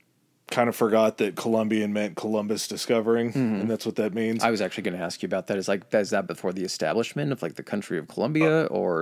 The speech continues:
Speaker 1: I
Speaker 2: so it's
Speaker 1: believe it had to have been. But pre-Columbian, their population was somewhere in between five and ten million people.
Speaker 2: Mm-hmm.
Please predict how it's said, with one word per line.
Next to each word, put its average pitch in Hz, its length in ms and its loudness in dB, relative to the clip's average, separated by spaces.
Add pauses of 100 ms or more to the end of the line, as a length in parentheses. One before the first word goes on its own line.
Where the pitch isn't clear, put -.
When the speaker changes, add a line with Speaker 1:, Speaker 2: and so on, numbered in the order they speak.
Speaker 1:
I - 60 10
Speaker 2:
so - 20 12
it's - 60 10
Speaker 1:
believe 143 340 8
it 117 120 4
had 110 260 2
to 101 140 0
have 92 120 -2
been. 87 380 -2 (260)
But 127 340 6
pre-Columbian, 139 920 8
their 127 380 8
population 120 880 6
was 107 160 2
somewhere 123 260 4
in 120 80 4
between 117 280 2
five 110 300 4
and 113 140 -2
ten 113 300 2
million 107 380 6
people. 95 440 -4
Speaker 2:
Mm-hmm. 104 280 -4